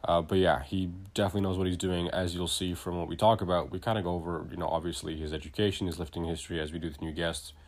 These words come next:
But then we also go into how the way that he practices is so different from other chiropractors. Uh, it's an incredibly refreshing take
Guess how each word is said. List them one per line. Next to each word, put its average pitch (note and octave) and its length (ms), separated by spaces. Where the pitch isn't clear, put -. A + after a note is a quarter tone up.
But - 80
then A2+ 80
we C3 80
also A#2 220
go G2+ 180
into F#2+ 460
how G#2+ 340
the G2+ 60
way G2 200
that F2+ 100
he F#2+ 80
practices F#2 680
is F#2 100
so - 260
different F2+ 380
from G2 80
other G2+ 160
chiropractors. - 720
Uh, - 220
it's - 260
an F#2+ 140
incredibly G#2 500
refreshing F#2+ 640
take - 380